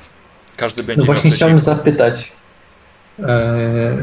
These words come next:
Speaker 2: Boska Skała to oczywiście zakon Tora, więc będzie przedstawiciel
Speaker 1: Zgadza się.
Speaker 2: tego właśnie
Speaker 1: Jeden z
Speaker 2: Boga, na pewno
Speaker 1: nielicznych,
Speaker 2: przedstawiciel
Speaker 1: ojcze, jeden z nielicznych w ogóle w całym Kislewie.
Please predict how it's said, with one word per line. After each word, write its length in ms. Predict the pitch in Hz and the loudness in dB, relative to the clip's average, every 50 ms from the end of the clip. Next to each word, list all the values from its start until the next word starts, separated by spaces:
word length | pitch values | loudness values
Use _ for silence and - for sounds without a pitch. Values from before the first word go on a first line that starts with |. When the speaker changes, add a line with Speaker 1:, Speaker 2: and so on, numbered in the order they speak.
| 156 143 | -2 0
Speaker 2:
Boska 300 | 131 151 147 - 156 143 | 0 -2 0 0 -2 -2
Skała 420 | 143 - - 135 127 120 113 113 | 0 0 0 2 2 4 2 0
to 180 | 113 - 123 117 | 0 -2 -2 -2
oczywiście 440 | 113 113 - 127 113 - - 131 117 | -2 -2 -4 -6 -4 -2 -2 0 0
zakon 340 | 123 110 - - 117 110 101 | 0 -2 -2 -4 -6 -4 -2
Tora, 300 | 120 117 110 113 110 104 | 0 0 0 0 -2 -2
więc 160 | 107 110 107 | -4 -6 -6
będzie 260 | 101 107 110 107 107 | -6 -6 -6 -4 -6
przedstawiciel 560 | 104 - - 113 101 - - - 104 110 110 101 | -6 -6 -6 -6 -6 -4 -2 0 0 0 0 0
Speaker 1:
Zgadza 140 | 98 92 98 | -2 -4 -4
się. 60 | - | -2
Speaker 2:
tego 260 | - 117 113 110 110 107 | -2 -2 -2 0 -2 -2
właśnie 340 | 107 110 104 - - 123 | -4 -4 -6 -6 -4 -4
Speaker 1:
Jeden 120 | 117 104 104 | -2 0 0
z 40 | - 101 | 0 0
Speaker 2:
Boga, 80 | - | 2
na 60 | 107 120 | 2 0
pewno 120 | 120 120 | 0 0
Speaker 1:
nielicznych, 360 | - 202 214 - - 110 90 - | 0 -2 -4 -4 -4 -6 -4 -4
Speaker 2:
przedstawiciel 600 | - 120 - - - 117 110 117 117 - - 113 | -4 -6 -4 -4 -4 -2 -2 -4 -6 -6 -8 -6
Speaker 1:
ojcze, 360 | 98 95 92 - - - 80 78 - - | -6 -6 -8 -8 -12 -14 -14 -14 -8 -6
jeden 220 | - 143 160 156 | -6 -6 -6 -6
z 80 | 139 139 | -8 -8
nielicznych 400 | 139 139 156 - - 202 120 101 | -10 -10 -10 -10 -10 -12 -10 -8
w 80 | 127 | -8
ogóle 260 | 180 190 185 123 98 | -6 -6 -4 -6 -6
w 40 | - | -6
całym 320 | - - - 85 82 85 87 | -8 -8 -8 -8 -8 -8 -10
Kislewie. 460 | - - - - 98 90 82 82 | -14 -16 -12 -10 -10 -10 -10 -12